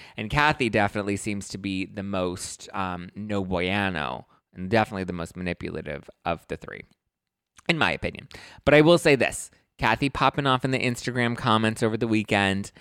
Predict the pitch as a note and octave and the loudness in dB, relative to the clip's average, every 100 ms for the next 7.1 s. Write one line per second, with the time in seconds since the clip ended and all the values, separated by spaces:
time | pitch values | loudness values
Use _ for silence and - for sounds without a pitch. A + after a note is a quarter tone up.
0 | - _ A#2 A2 A2 A2+ G#2+ G2 G2 G2 | -20 _ 0 2 4 4 4 4 2 2
1 | F#2+ F#2+ F#2 E2+ F#2+ F2+ F2+ D2+ G2+ C#3+ | 2 0 0 0 -2 -2 2 2 2 0
2 | - _ _ _ - G2+ F#2 F2+ F2 F#2 | -8 _ _ _ -2 0 2 -2 -6 -14
3 | - - - - C3+ A#2 A2+ C#3+ D3 D3+ | -18 -20 -6 4 8 8 4 0 2 2
4 | D3 - F3 F#3 F3+ D3+ D3 B2+ A#2 A#2+ | 0 0 0 0 0 4 6 6 6 2
5 | A2+ B2 A#2+ A2 A2+ A2 G#2 G#2 - - | 0 -2 -2 0 4 6 6 4 -4 -18
6 | - - A#2 A2 G#2 - - - G#2 G2 | -14 -4 0 2 0 -2 -4 0 4 4